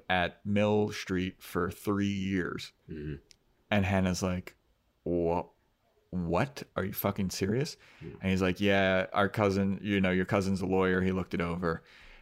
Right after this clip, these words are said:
Speaker 1: And she's like, "Well, he's a lawyer for, like, sandwiches or something.
Speaker 2: Yeah.
Speaker 1: Like, maybe if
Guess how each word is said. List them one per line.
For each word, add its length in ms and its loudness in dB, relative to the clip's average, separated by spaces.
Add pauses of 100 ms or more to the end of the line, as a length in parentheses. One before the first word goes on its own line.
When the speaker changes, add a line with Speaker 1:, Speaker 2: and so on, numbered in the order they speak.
(200)
Speaker 1:
And 140 2
she's 140 0
like, 160 4
"Well, 100 6
he's 200 4
a 60 8
lawyer 420 8
for, 200 0
like, 220 6
sandwiches 800 4
or 80 4
something. 560 0
Speaker 2:
Yeah. 60 -2 (200)
Speaker 1:
Like, 260 2 (240)
maybe 320 6
if 300 0